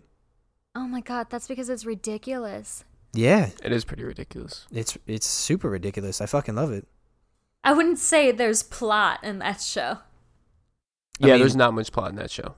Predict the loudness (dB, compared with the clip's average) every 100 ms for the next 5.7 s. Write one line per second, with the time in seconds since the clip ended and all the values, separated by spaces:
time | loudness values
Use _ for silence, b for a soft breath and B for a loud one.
0 | -8 -2 2 4 4 2 -4 _ _ _
1 | -2 4 6 4 4 4 4 0 -2 -2
2 | 0 2 2 0 -2 4 6 6 6 6
3 | 4 2 0 2 0 0 0 0 -2 -2
4 | -2 -2 -2 -2 -4 -12 _ -4 -2 -2
5 | -4 -4 -6 -6 -4 -4